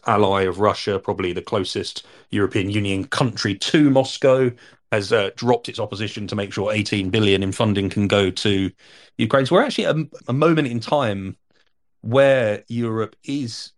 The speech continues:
very united. Oh, sa-, the, the, the whole issue of sanctions, yes, they, they're taking time to agree this ninth package, this ninth round of sanctions, but actually we're not seeing these massive public rows as we did over certain individuals being sanctioned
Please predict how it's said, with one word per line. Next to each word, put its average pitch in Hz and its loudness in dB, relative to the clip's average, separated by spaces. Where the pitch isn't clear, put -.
very 110 0
united. 98 -4
Oh, 135 0
sa-, 147 -2
the, 135 -8
the, 135 -2
the 135 -4
whole 165 4
issue 151 0
of 139 0
sanctions, 165 0
yes, 143 2
they, 127 2
they're 113 0
taking 120 -2
time 127 0
to 127 0
agree 123 0
this 117 -2
ninth 175 2
package, 117 -6
this 113 -2
ninth 120 2
round 127 2
of 117 -6
sanctions, 127 -4
but - -4
actually 113 -2
we're 113 -2
not 127 -2
seeing 113 -2
these 107 -2
massive 120 -4
public 110 -4
rows 104 2
as 98 -2
we 101 -2
did 98 -4
over 95 2
certain 110 0
individuals 104 0
being 98 -4
sanctioned 95 -6